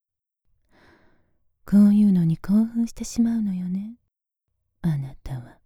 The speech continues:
熟成された汗の匂いや、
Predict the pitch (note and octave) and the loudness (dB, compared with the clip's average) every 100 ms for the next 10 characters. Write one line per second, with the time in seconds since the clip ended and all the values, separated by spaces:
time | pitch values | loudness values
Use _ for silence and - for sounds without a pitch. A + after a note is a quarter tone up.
0 | _ _ _ _ _ _ _ _ _ _ | _ _ _ _ _ _ _ _ _ _
1 | _ _ - - - _ _ _ _ _ | _ _ -20 -20 -20 _ _ _ _ _
2 | - F#3+ F3+ F#3+ - - - G3+ G3 - | -6 -4 -4 -6 -8 -12 -8 -8 -6 -8
3 | F#3 F3+ F3 E3 F#3 - F3 C#3 C3 C3 | -10 -10 -10 -10 -10 -10 -10 -8 -10 -10
4 | C3+ D3+ D3+ C#3 C3 C3+ | -12 -10 -8 -8 -10 -12